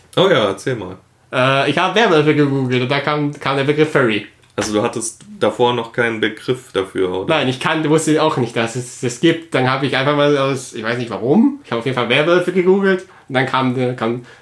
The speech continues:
Speaker 2: irgendwo der Begriff Furries, Furries auftaucht, hab ich danach gegoogelt und dann so in dem Namenseinlauf.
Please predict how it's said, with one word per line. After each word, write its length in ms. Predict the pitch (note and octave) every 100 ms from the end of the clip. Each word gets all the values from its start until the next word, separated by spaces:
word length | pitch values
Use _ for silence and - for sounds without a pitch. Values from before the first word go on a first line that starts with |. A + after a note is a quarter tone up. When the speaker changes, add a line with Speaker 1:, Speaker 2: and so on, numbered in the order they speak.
| -
Speaker 2:
irgendwo 220 | C3 C#3+
der 140 | C3+ C3+
Begriff 280 | C3 C3+
Furries, 500 | - E3 G3 G3+ G3
Furries 360 | - F3+ G3+ F#3
auftaucht, 320 | F#3+ F#3 F3+
hab 80 | A#2
ich 60 | -
danach 360 | C#3 E3+ -
gegoogelt 320 | - F3 E3+
und 120 | D#3 C3+
dann 280 | C3+ B2+
so 260 | B2 C3 B2
in 120 | A#2+
dem 160 | A#2 A#2 C3+
Namenseinlauf. 800 | A#2 A#2 A2+ A2+ B2+ G#2+ A#2